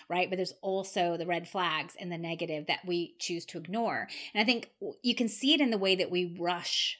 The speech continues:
the process. Whereas intuition is like nature. It always has its own rhythm. It always has its own flow. There's no need to rush, right? In nature,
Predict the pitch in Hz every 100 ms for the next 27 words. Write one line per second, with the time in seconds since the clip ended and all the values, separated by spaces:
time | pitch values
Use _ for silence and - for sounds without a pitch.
0 | - - 175 156 - 165 - - - -
1 | - - - 202 208 202 - 233 - -
2 | 359 214 208 - 160 147 143 - 190 196
3 | 175 - 170 170 160 - - - 220 -
4 | - - - 214 214 214 226 262 269 -
5 | 214 202 190 - 185 180 170 185 277 349
6 | 370 - _ _ - - _ - 208 -
7 | 208 220 233 220 220 202 - 196 - 202
8 | 202 214 196 269 254 190 214 196 - 190
9 | 151 87 - - - - 196 185 220 233
10 | 240 302 - 208